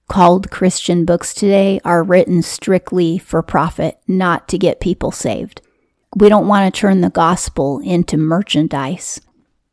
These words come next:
Sixteen, there dwelt men of Tyre also therein, who brought in fish and all manner of ware, and sold on the Sabbath unto the children of Judah and in Jerusalem.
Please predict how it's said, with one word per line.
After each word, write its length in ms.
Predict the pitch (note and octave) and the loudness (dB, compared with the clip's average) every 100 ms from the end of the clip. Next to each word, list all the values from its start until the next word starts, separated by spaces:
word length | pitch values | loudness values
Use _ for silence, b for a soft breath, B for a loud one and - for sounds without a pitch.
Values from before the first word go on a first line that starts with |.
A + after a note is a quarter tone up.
| _ _ | _ _
Sixteen, 760 | - A3 - - - F3+ F3 | 0 0 0 -4 -2 0 2
there 180 | G3+ G#3 | 4 4
dwelt 360 | G3+ G3+ G3 - | 4 2 2 0
men 200 | F#3 G3 | 0 0
of 160 | G3 | -2
Tyre 460 | - F#3 F#3 F#3+ - | -2 -2 0 -2 0
also 400 | F3 F#3 - F3+ | 0 0 0 0
therein, 480 | F3 E3+ E3 E3+ F3 | 0 -2 0 -2 -2
who 260 | F#3 A3 | -2 0
brought 340 | F#3+ G#3 F#3 - | 0 2 0 0
in 200 | F#3+ F3+ | -2 -4
fish 460 | - G3 F#3+ - - | -2 -2 -2 -6 -8
and 180 | F#3 F3+ | -4 -2
all 260 | - F#3 F#3 | 0 0 2
manner 400 | F#3+ F#3 F#3 F#3 | 0 -2 -4 -4
of 200 | F#3+ G3+ | -6 -2
ware, 400 | F3+ E3 A3 - | -2 -2 -4 0
and 160 | F#3 | 0
sold 420 | - - G3 F#3+ F#3+ | 2 4 4 2 0
on 180 | E3+ | -2
the 100 | F3 | -4
Sabbath 520 | F3+ - F3+ - G3 - | -6 -4 -4 -4 -8 -8
unto 300 | - F#3+ F#3+ | -2 -2 0
the 120 | G3 F#3 | -2 -2
children 420 | - G3 F#3+ F3+ | 0 0 0 -2
of 120 | F3 | -2
Judah 420 | F#3 F#3 F3 F#3 - | 0 0 0 -4 -4
and 240 | G3 G3 | -2 0
in 200 | F#3 F#3+ | 0 0
Jerusalem. 680 | G3+ E3+ F3 - - C#3 | -2 -4 -4 -4 -6 -6